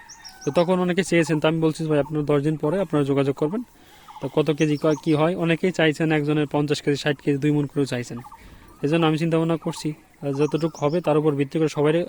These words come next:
অল্প কিছু কিছু দেবো এবং চৌষট্টি জেলায় আমি দেওয়ার চেষ্টা করবো, কারণ একজন একবার দুই মণ দিয়ে দেবো না। আজকে এক ভদ্রলোক আসছিল মাগুরা থেকে,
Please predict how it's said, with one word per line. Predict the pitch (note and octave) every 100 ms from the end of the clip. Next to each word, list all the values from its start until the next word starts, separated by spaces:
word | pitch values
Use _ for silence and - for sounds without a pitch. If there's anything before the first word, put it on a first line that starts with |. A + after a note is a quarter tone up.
| -
অল্প | D#3+ D3+ D#3
কিছু | D3+ D#3
কিছু | D3+
দেবো | D3 E3+
এবং | E3+ E3 -
চৌষট্টি | D3+ D3 D3
জেলায় | C#3 C#3+ F#3
আমি | G3 G3
দেওয়ার | D#3+
চেষ্টা | C#3+ C#3+ -
করবো, | C3+ A#2+ C#3 - - - - - - -
কারণ | D3+
একজন | D3+ D#3 D#3+
একবার | D3+ D#3
দুই | D3 D#3
মণ | D3+
দিয়ে | D3+ D3+
দেবো | D3
না। | D#3+ A3+ - - - - - C6+ C6+ - - - - - - -
আজকে | D#3+ -
এক | E3
ভদ্রলোক | C#3+ D3 E3+ F3+ E3
আসছিল | - E3 E3+ - - - - -
মাগুরা | C#3+ C#3+ D3 D3+
থেকে, | - C#3+